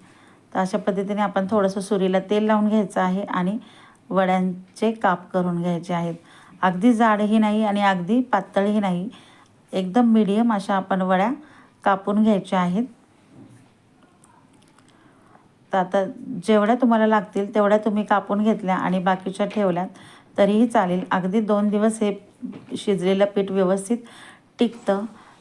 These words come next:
त्यामुळे लागेल तसं तुम्ही गरम गरम तळू शकता. तर आता जेवढ्या मला लागतात आहेत तेवढ्या मी इथे चिरून घेत आहे आणि आता आपण या वड्या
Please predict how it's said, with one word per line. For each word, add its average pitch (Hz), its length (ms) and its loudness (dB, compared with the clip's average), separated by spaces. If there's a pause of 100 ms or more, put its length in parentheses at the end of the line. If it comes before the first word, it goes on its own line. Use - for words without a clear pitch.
(100)
त्यामुळे 202 380 0
लागेल 208 400 0
तसं 208 200 -2
तुम्ही 190 260 -2
गरम 196 340 0
गरम 196 360 0
तळू 175 200 2
शकता. 165 440 -8 (680)
तर 190 60 -2
आता 185 320 0
जेवढ्या 208 380 4
मला 214 200 4
लागतात 214 400 0
आहेत 190 100 0 (120)
तेवढ्या 196 260 2
मी 202 140 -2
इथे 196 200 -4
चिरून 220 380 2
घेत 214 220 0
आहे 185 300 -2 (480)
आणि 180 200 0
आता 185 200 0
आपण 196 280 2 (460)
या 190 120 2
वड्या 180 220 2